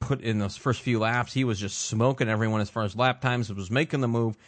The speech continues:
and then the bike expired on him, which, I mean, sure, he was pretty, pretty bitter about. But, um, you know, kinda took him. He, uh, he got, I can't say, he, mechanical failure took him out. But the,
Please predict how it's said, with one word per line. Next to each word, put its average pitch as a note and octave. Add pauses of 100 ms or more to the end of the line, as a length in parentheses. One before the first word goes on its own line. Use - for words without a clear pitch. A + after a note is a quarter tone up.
(300)
and G2+
then F#2+
the F#2+
bike -
expired G2
on F2+
him, F2+
which, -
I F#2+
mean, F#2+
sure, F#2
he G2
was F2+
pretty, F2+ (480)
pretty E3+
bitter B2
about. F#2 (360)
But, G2
um, F#2 (180)
you G2+
know, F#2
kinda F#2+
took -
him. F#2
He, F#2+
uh, F#2
he G2
got, F#2+ (1300)
I F#2+
can't F#2
say, F#2
he, G2
mechanical A2
failure F#2+
took F#2
him G2
out. F#2+
But G#2
the, G2+